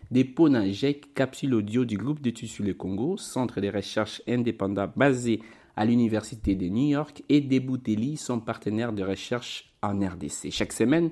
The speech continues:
ces podcasts donnent notre point de vue sur une question d'actualité en R D C. Nous sommes le vendredi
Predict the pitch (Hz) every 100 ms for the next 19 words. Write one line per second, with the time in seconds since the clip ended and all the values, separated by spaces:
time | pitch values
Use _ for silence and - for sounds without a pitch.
0 | - - - 113 - 151 147 - 135 151
1 | - - 92 95 113 170 151 104 101 104
2 | 92 - 113 101 92 104 139 - 120 117
3 | 107 104 123 120 - 120 120 104 - 95
4 | 92 - 120 - 98 98 95 - - -
5 | 87 90 - 147 170 170 - - - -
6 | 113 135 127 120 127 156